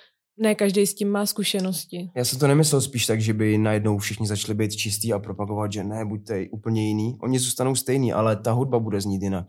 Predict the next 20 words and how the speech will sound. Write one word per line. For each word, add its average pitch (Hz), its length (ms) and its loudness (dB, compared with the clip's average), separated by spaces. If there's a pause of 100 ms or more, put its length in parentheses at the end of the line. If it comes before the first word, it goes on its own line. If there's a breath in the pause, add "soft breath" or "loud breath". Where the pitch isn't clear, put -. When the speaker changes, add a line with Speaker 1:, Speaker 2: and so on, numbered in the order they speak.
(160)
Speaker 2:
Ta 104 80 -6
hudba 110 240 -2
bude 113 280 0
prostě 107 320 -2
mít 110 160 2
jinou 113 280 2
energii. 113 400 0
Teď 104 180 -4
má 110 160 0
takovou 110 220 -6
energii, 113 340 -2
že 110 100 -4
když 107 140 -8
to - 80 -12
poslouchám, 113 440 -8
tak 104 100 -4 (200)
fakt 120 180 -4
si 120 100 -4
chci 120 160 -6
vzít 117 240 -8